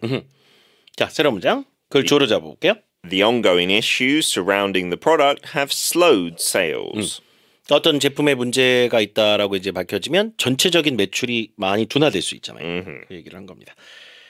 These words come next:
Speaker 1: 자, 그다음에 여러 가지 난관에 봉착해 있다. Has faced significant challenges. 아주 많이 쓰는 문구죠.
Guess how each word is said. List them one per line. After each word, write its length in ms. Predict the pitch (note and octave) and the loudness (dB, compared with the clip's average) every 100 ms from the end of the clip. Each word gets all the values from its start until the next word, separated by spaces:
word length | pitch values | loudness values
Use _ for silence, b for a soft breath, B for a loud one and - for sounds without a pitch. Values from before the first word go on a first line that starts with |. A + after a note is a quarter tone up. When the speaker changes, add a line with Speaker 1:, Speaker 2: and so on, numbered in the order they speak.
| B B B B | B B B B
Speaker 1:
자, 160 | - C3+ | -8 -4
그다음에 320 | - C#3+ G2 - - | 0 0 -2 -12 -2
여러 120 | F3 | 2
가지 180 | G#3 G#3+ | 2 4
난관에 500 | D3+ E3 G3 A3+ C4 | 2 4 4 4 2
봉착해 440 | F#3 F3 E3+ - | 2 0 0 0
있다. 280 | C3 - D#2+ - b b - | -2 -2 -8 -10 b b -2
Has 240 | D#3 D#3 | 0 -2
faced 560 | - - A3 C4 - - - | -4 0 2 2 -4 -6 -4
significant 880 | - D#3+ C#3+ D#3 F3 E3+ - D3+ - | 0 0 2 0 2 -2 -2 -4 -2
challenges. 800 | C3 A#2 F#2 D#2+ C#2+ B1 - - | 0 0 -2 -6 -12 -12 -10 -10
아주 180 | - C3+ | -4 0
많이 200 | B2 G#2 | 0 0
쓰는 200 | - E2+ | -4 -6
문구죠. 420 | C#2+ F2 C3+ B3 | -10 -6 -4 -4